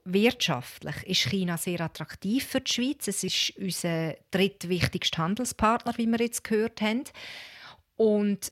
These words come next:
bei der Prinzipientreue, dort wird's dann eben ziemlich kompliziert. Äh, mit dem meine ich so Werte, wie, also wo für die Schweiz sehr wichtig sind, wie Demokratie, Rechtsstaatlichkeit oder eben Menschenrecht. Für die Schweiz sind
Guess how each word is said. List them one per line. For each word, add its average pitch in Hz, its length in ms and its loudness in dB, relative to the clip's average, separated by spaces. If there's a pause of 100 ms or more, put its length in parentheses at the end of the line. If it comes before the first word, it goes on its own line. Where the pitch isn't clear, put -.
bei 208 120 2
der 180 180 2
Prinzipientreue, 254 960 4
dort 226 320 2
wird's 196 300 -2
dann 196 160 -2
eben 175 380 0
ziemlich 175 400 2
kompliziert. - 840 -4 (440)
Äh, 185 220 2
mit 190 220 2
dem 226 220 8
meine 226 300 6
ich 208 80 0
so 196 500 2
Werte, 190 560 4
wie, 202 220 4
also 180 720 2
wo 190 80 2
für 185 140 2
die - 100 2
Schweiz 220 320 2
sehr 202 180 4
wichtig 208 400 0
sind, 190 340 0
wie 180 200 2
Demokratie, 214 1000 0
Rechtsstaatlichkeit 196 1300 0
oder 165 160 -2
eben 170 180 2
Menschenrecht. 220 880 4 (560)
Für 214 140 -2
die - 80 2
Schweiz 262 340 2 (340)
sind 220 280 2